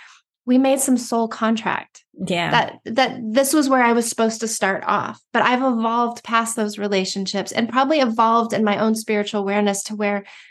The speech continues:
Speaker 1: they haven't evolved or grown, or maybe they have, but it's not my business. But in that separation, I am healing more, but also I've developed compassion for them.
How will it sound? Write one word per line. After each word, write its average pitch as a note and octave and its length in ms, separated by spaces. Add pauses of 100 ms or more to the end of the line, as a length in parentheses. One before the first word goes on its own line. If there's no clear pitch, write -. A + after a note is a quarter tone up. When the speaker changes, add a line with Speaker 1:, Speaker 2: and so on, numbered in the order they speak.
(260)
Speaker 1:
they A#3 220
haven't B3 420
evolved F3+ 460
or F3 80
grown, F3+ 360
or A3 60
maybe A#3+ 240
they A3 160
have, F#3+ 380
but G#3+ 100
it's - 160
not G#3+ 160
my G#3 140
business. F#3+ 520 (880)
But B3 220
in C#4+ 180
that C4+ 160
separation, G3 840 (460)
I A#3+ 200
am D4 180
healing F#3+ 420
more, F#3 380 (420)
but - 100
also C4 640
I've C#4+ 240
developed G#3 440
compassion F#3+ 640
for D#3+ 160
them. - 320